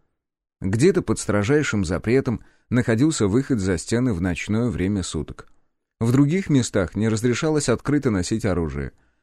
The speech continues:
Были и такие, где в качестве закона почитался военный устав. Нижний Новгород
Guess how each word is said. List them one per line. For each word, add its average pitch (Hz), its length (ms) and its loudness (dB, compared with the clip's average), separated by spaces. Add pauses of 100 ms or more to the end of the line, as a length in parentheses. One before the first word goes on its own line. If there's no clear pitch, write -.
(100)
Были 139 240 6
и 131 80 6
такие, 113 480 0
где 104 320 0
в - 80 -10
качестве 120 480 -2
закона 101 500 0
почитался 101 580 -2
военный 107 460 0
устав. 120 420 -6 (480)
Нижний 131 440 4
Новгород 151 580 0